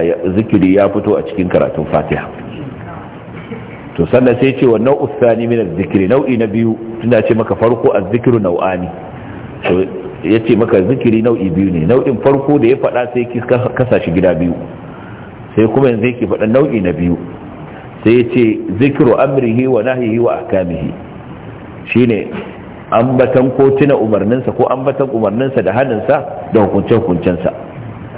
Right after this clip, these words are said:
Ambatan umarnin Allah da haninsa da hukunce-hukuncensa. Sai ya ce, "Wa huwa aizan nau'ani", shi ma ya kasu gida biyu. Ahaduhuma, kaso na farko,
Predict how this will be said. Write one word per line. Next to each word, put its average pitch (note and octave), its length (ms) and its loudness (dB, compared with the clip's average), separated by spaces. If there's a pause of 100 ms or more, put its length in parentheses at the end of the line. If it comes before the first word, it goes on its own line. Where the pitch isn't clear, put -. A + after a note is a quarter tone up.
(260)
Ambatan A#2 460 2
umarnin G#2+ 420 2
Allah C3 320 2
da F#2 140 0
haninsa A#2+ 380 0
da A2 60 -2
hukunce-hukuncensa. F2+ 920 -2 (720)
Sai A#2 140 4
ya A#2 80 -2
ce, A#2 80 4
"Wa G2+ 160 4
huwa B2 280 4
aizan B2 340 0
nau'ani", F2+ 420 0
shi A2+ 100 0
ma A2+ 120 2
ya A2+ 80 0
kasu E2 220 -10
gida D#2 280 0
biyu. D#2 200 -4 (1300)
Ahaduhuma, A#2+ 1000 0
kaso B2 260 0
na B2+ 100 0
farko, C3 640 -2